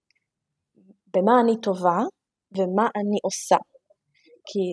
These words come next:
זה שאני טובה באקסל לא אומר שאני רק מנהלת מכירות ושיווק. זה אומר שאני יכולה להיות ברכש, זה אני אומר שאני יכולה להיות מנהלת מכירות במקום אחר, אקאונט מנג'ר, מנהלת משרד, אני יכולה להיות הרבה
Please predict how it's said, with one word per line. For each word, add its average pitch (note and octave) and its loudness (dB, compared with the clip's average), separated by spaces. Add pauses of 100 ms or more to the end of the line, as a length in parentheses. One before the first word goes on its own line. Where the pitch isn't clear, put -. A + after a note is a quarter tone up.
(120)
זה G#3+ 2
שאני B3+ 4
טובה A3+ 2
באקסל B3+ 2 (220)
לא G3+ 0
אומר G#3 -2
שאני F#3 -8
רק F3+ 2 (120)
מנהלת F3 -2
מכירות F3+ -8
ושיווק. - 2 (560)
זה F#3+ -4
אומר F3+ -4
שאני F3 -8
יכולה F3 -6
להיות F3 -8
ברכש, G#3+ -2 (340)
זה F#3 -4
אני E3+ -14 (120)
אומר F#3 -6
שאני F3+ -14
יכולה F3 -8
להיות F3 -10
מנהלת F3 -6
מכירות F#3+ -2 (260)
במקום F3+ -2
אחר, A3+ 4 (140)
אקאונט G3 -2 (100)
מנג'ר, F#3+ -2 (580)
מנהלת F3+ -4
משרד, F#3 0 (400)
אני F#3+ -2
יכולה G#3+ 4
להיות A3 2
הרבה G3+ 4